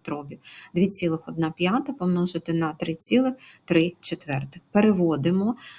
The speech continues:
до неправильного дробу одинадцять п'ятих помножити на п'ятнадцять четвертих. Далі виконуємо за правилом множення, скорочуємо по ходу, виділяємо цілу частину. Маємо вісім цілих одна четверта.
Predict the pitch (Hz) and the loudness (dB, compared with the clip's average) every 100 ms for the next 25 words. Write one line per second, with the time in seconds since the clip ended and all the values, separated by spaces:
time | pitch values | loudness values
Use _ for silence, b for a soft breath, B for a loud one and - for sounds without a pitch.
0 | B 160 196 170 170 196 185 165 160 151 | B 0 2 6 4 4 0 0 -2 -4
1 | 156 143 151 151 170 214 214 180 185 160 | -8 -10 -6 -4 0 0 0 0 2 2
2 | 151 - - - 156 143 135 240 254 B | 0 0 -2 -6 -4 -2 -2 -6 -8 B
3 | B - 214 226 330 330 262 233 - 214 | B 2 6 6 6 2 0 -4 2 2
4 | 339 - 156 170 180 - - - - 139 | 2 -4 -4 -4 -4 -6 -8 -10 -8 -8
5 | 139 - 156 175 165 151 170 - 170 156 | -8 -12 -2 -2 0 -4 -6 -2 -2 -2
6 | 151 156 165 - 156 143 139 139 139 139 | -4 -2 -4 -2 -2 -2 -4 -2 -2 -2
7 | 135 139 208 254 B B B - 196 185 | -2 -2 -2 -2 B B B -2 2 2
8 | 160 - 156 143 139 151 - 233 277 269 | 2 -2 -4 -6 -8 -10 -2 0 2 2
9 | 160 143 156 202 190 139 - 170 185 185 | 2 0 0 2 0 -2 -2 -2 -2 -6
10 | 151 - 156 143 143 B B B 170 160 | -6 -6 -6 -6 -8 B B B 0 2
11 | 156 175 226 277 - 170 180 175 147 135 | 2 4 4 2 -2 2 2 2 -4 -2
12 | - 180 233 285 285 - 147 143 143 190 | -2 2 2 0 -4 -8 -4 0 0 -2
13 | - - 147 143 131 - - - | -4 -4 -4 -2 -4 -4 -12 -20